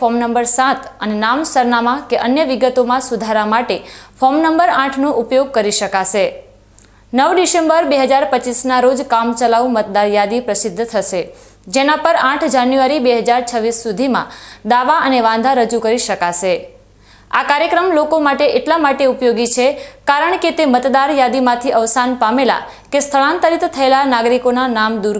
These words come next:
કરી યાદીને પારદર્શક બનાવે છે અને મતદારોને તેમના ફોટોગ્રાફ તથા સરનામા જેવી ભૂલો સુધારવાની સુવર્ણ તક પૂરી પાડે છે, જેથી ભવિષ્યમાં મતદાન સમયે કોઈ મુશ્કેલી ન સર્જાય.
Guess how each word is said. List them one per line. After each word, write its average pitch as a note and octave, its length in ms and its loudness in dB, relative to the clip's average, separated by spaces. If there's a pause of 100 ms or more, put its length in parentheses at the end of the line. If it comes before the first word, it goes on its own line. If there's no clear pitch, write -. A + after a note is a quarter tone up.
(100)
કરી A#3 200 2 (480)
યાદીને E4 380 0 (120)
પારદર્શક C4+ 640 0
બનાવે F#3+ 340 0 (100)
છે G#3 120 0 (420)
અને A#3 160 0
મતદારોને C#4+ 580 2 (100)
તેમના A#3 260 0
ફોટોગ્રાફ C4+ 580 0
તથા A3+ 260 -2 (100)
સરનામા C4+ 520 0
જેવી B3 260 0 (380)
ભૂલો C#4 380 2
સુધારવાની C4+ 560 0
સુવર્ણ C4 420 0
તક A#3+ 240 -2
પૂરી C4+ 300 -4
પાડે F3+ 200 0 (120)
છે, G3+ 120 0 (560)
જેથી C#4+ 320 0
ભવિષ્યમાં D#4 600 0
મતદાન B3+ 460 -2
સમયે A#3+ 320 0
કોઈ A#3+ 180 0
મુશ્કેલી A#3+ 480 -2
ન G#3 100 -2
સર્જાય. F#3+ 500 -2